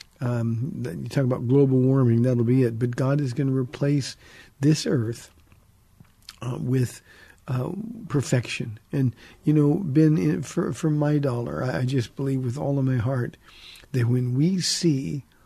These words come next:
what it is that God created for us,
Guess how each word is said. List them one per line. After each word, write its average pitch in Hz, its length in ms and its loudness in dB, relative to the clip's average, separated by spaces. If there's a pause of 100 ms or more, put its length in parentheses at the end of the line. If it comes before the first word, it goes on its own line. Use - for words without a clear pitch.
(280)
what 170 140 0
it 175 160 4
is 123 460 0 (240)
that 175 200 -6
God 143 300 -2 (380)
created 143 640 0
for 135 220 -4
us, - 420 -12